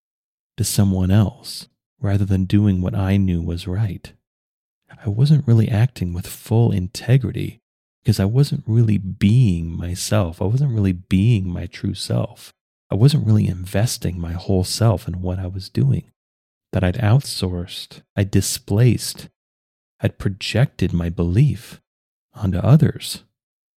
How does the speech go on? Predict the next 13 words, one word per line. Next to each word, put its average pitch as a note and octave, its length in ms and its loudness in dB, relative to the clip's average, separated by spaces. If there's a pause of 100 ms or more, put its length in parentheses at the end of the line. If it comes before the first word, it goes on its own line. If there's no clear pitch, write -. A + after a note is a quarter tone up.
(480)
which - 160 -6
I A2 40 0
could G#2+ 200 0
never B2 520 2
actually G#2+ 560 0
fully A2+ 720 0
experience. G#2+ 720 0
I G#2+ 60 0
could G#2 140 0
never A#2+ 420 2
actually G#2 460 0
fully A2+ 440 0
reconcile. G#2 1000 0